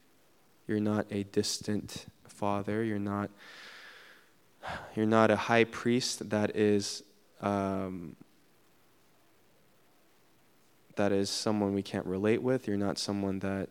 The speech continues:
is, is, uh, yeah, you're not a stranger. You're not someone we don't understand. You, you want to be with us so much you sent your son to be with us, and then the Holy Spirit to be with, like, you are so good, God.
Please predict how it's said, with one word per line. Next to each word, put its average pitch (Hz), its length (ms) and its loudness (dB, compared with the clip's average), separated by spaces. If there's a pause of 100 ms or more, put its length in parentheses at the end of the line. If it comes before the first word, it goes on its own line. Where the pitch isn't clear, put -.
is, - 500 -6
is, 95 380 -4
uh, 90 380 -4 (1200)
yeah, 101 120 4
you're 104 160 6
not 127 160 4
a 113 40 2
stranger. 113 800 0
You're 104 120 -4
not 107 200 -2
someone 107 300 -4
we 98 100 -2
don't 101 160 -2
understand. 98 560 -4
You, 98 140 -6
you 107 180 -2
want 113 280 0
to 95 120 -4
be 104 300 -2
with 110 280 -4
us - 460 -4 (720)
so 135 320 4
much 127 320 2
you 107 80 -2
sent - 260 -2
your 95 120 -2
son 104 380 -2
to 110 120 -6
be 113 160 0
with 113 240 -4
us, 110 280 -4
and 98 120 -4
then 95 300 -6 (220)
the 101 80 -8
Holy 101 260 0
Spirit 104 460 -2
to - 120 -10
be 110 140 -2
with, 110 200 -6
like, 101 140 -2
you 110 260 -2
are 101 120 0
so 113 500 -2
good, 95 300 -4
God. 87 340 -6